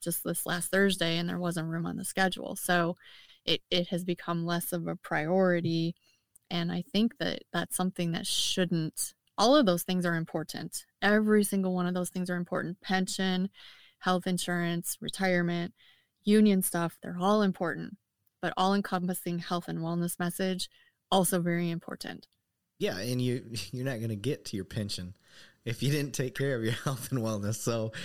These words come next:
Speaker 2: again, it goes to, like, that should be the first thing that you're seeing in an academy, whether it's firefighting or police work. Um, and it, it, it also is the block training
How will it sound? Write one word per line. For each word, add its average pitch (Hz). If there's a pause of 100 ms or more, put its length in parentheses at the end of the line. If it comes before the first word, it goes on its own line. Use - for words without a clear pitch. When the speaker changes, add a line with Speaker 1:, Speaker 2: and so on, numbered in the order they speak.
(320)
Speaker 2:
again, 117
it 110
goes 127
to, -
like, 110
that 110
should 147
be 151
the 143
first -
thing 95
that 104
you're 104
seeing 92
in 101
an 110
academy, 110 (120)
whether 113
it's - (120)
firefighting 101 (200)
or 101
police 143
work. - (500)
Um, 85 (640)
and 98
it, - (380)
it, 104
it 101
also 110
is 98
the 98
block 95
training 95